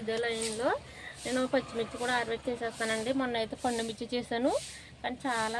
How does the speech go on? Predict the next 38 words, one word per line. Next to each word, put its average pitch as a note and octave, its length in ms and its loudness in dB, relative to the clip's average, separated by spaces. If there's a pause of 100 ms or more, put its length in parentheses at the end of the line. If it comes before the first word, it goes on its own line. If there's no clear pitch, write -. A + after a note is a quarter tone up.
వచ్చేసినాయి B3 460 -6
మరలాను. A#3 400 0 (400)
ఈ - 20 0 (120)
చెట్టుకి, A3 340 -2
అక్కడ A#3 200 -2
ఉన్న A3+ 160 2 (100)
మూడు A#3 200 0
చెట్లు, A3 360 -2
అలాగే A3 260 4
డ్రమ్ముల A3 380 2
చెట్టుకి G#3+ 280 -4
కూడా B3 160 2 (540)
చాలా B3 260 4
పచ్చిమిరపకాయలు A3+ 580 -2
అయితే A3 200 -4
ఉన్నాయి. A3 320 -2 (340)
అవి A#3+ 160 0
నేను B3 200 -2
ఇంకా A#3+ 180 0 (160)
లాస్ట్లో A3+ 420 -2
హార్వెస్ట్ A3+ 340 -2
చేసేస్తానండి, G#3+ 540 -2
ఎందుకంటే A3 400 -4 (640)
మరి A#3 160 0
ఇవన్నీ A#3 400 -4
చేసినప్పుడు A#3 440 -2
వీడియో A3+ 200 0
లెంత్ A3+ 260 -4
ఎక్కువైపోద్ది A3 560 -6
కదా. A#3 160 0 (720)
అదే A#3 140 -2 (100)
ఈ - 100 -4
లైన్లో A#3 400 -4
మనకి B3 260 -4 (640)
ఇక్కడ B3 200 -10 (140)
చాలా B3 260 0
వంకాయలు B3+ 380 -2
ఉన్నాయి B3+ 200 -2